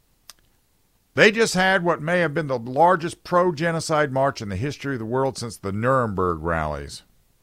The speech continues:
And of course, people can march in a free country. But it was what they were marching for.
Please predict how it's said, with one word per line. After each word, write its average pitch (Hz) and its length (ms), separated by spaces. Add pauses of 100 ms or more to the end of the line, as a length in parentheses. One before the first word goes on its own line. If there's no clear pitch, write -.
(1300)
And 214 160
of 196 80
course, 208 500 (280)
people 214 340
can 156 300
march 170 640
in 135 140
a 113 60
free 131 320
country. 131 640 (3000)
But 160 320 (1400)
it 202 160
was 202 160
what 160 240
they 175 140
were 175 140
marching 143 560
for. 196 500